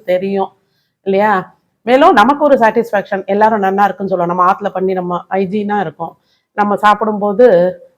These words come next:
ஆஹ், நமக்கு அதுல ஒரு மனசு திருப்திக்காக தான் இது நான் பண்றது. வருஷா வருஷம் ஒரு முறையாவது நான் இட்டுருவேன். இது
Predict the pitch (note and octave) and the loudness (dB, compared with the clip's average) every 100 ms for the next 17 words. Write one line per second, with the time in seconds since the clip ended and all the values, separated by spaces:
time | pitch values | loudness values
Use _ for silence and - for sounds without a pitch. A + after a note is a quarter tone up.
0 | _ F3+ F3+ F3+ F3+ F3+ - - _ - | _ -6 -4 -2 -4 -6 -8 -18 _ -20
1 | - - G#3+ C#4+ C#4+ B3+ B3 A#3 A3+ G#3 | -18 -2 0 4 4 4 6 6 4 2
2 | A3+ A#3 - G#3 - B3+ B3 A3+ A3 A#3+ | 0 0 -4 -6 -4 2 4 4 2 2
3 | F#3+ F3+ E3 D#3+ D#3+ E3 F3 E3 D#3+ G3+ | 0 0 -2 -4 -4 -4 -2 -2 0 2
4 | G3 A3+ F#3 F#3 F#3+ G3+ G#3 F3 D#3 E3+ | 2 0 0 0 0 2 0 -4 -4 -2
5 | E3+ D#3+ F3+ | -2 -2 -4